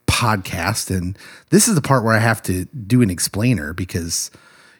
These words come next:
you know I was gone. You know we didn't do a pod last week, and I wasn't real forthcoming about what was going on. Um,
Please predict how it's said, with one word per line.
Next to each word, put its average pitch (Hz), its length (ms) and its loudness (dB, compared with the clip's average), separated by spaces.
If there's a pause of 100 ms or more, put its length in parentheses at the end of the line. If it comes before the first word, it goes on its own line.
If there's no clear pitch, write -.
you 165 160 10
know 214 180 8
I 190 140 6
was 147 180 6
gone. 151 380 4
You 156 80 8
know 160 100 6
we 170 100 8
didn't 143 180 6
do 120 100 6
a 110 40 6
pod 117 380 2
last 78 320 -6
week, 85 240 -10
and 101 100 0
I 104 40 0
wasn't 147 340 2
real 117 240 4
forthcoming 92 720 -2
about 85 420 -6
what 107 180 0
was 101 140 -4
going 82 320 -4
on. 76 380 -8 (220)
Um, 92 400 -6